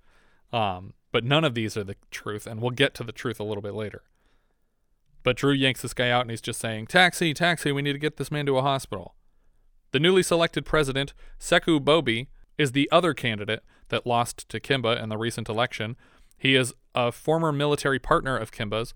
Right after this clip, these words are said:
who was exiled immediately upon his rise to power. His best twenty-four soldiers are at Jamie's disposal. And Dean, the money man,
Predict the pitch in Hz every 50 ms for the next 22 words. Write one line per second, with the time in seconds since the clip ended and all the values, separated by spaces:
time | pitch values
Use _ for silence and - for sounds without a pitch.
0 | - - - - - - 120 117 110 117 135 135 - - 127 117 113 - - 117
1 | 120 135 143 135 117 107 107 107 113 110 104 - 117 110 107 117 107 - 113 107
2 | 104 98 - - - - 117 104 95 98 101 - - - - - - - - -
3 | - - - - 131 120 - - 165 160 - - - - - - 156 156 151 139
4 | - 147 147 139 - - 156 151 139 - 110 104 104 104 - - - - - -
5 | - 117 113 117 117 117 - 127 123 123 120 110 - - 110 - - - 120 113
6 | 104 - 92 98 104 - - - _ _ _ _ _ _ _ _ _ _ - 147
7 | 151 139 127 156 170 165 147 143 147 - _ - 120 123 135 143 143 131 123 117
8 | 110 110 113 120 131